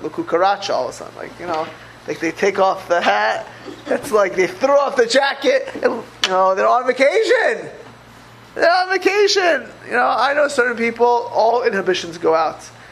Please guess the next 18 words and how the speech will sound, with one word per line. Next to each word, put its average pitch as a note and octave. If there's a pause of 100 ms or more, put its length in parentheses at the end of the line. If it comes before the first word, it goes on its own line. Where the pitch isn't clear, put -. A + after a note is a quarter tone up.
(360)
You F#3
know, D#3+ (180)
they're E3
on F3+
vaca-, F3
they're, F3
they're E3+
good G3+
people. A#3+ (240)
Um, -
whether G3+
they're F#3
re-, F3+
I'm -
not C4
even C4
talking A3
religious, G3